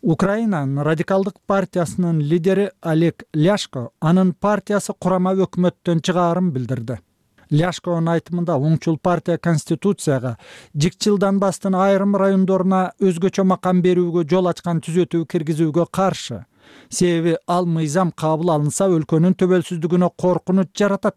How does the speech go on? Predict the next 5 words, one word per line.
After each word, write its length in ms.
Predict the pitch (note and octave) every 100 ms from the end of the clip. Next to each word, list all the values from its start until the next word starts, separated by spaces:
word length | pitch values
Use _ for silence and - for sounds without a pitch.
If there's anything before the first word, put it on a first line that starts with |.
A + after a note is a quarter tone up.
| _
деп 160 | C3 B2
эсептейт. 580 | D3 - - C3 - - _ _ _ _
Ултчул 420 | F3 G3 - C4+ G#3
партия 460 | F#3 D#3+ - F#3+
үч 120 | F#3